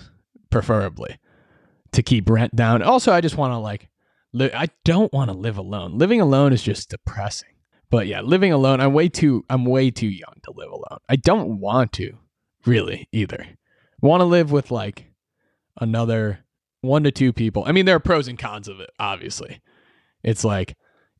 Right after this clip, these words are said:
I can have all my own space. Like,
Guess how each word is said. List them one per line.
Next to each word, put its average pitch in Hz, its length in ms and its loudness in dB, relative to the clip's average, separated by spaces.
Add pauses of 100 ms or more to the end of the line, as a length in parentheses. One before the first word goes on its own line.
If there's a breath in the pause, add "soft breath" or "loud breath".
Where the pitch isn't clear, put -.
(100)
I 104 80 0
can 117 220 0
have 107 340 2
all 104 260 4
my 98 280 0
own 98 240 2
space. 92 560 -2
Like, 90 300 -10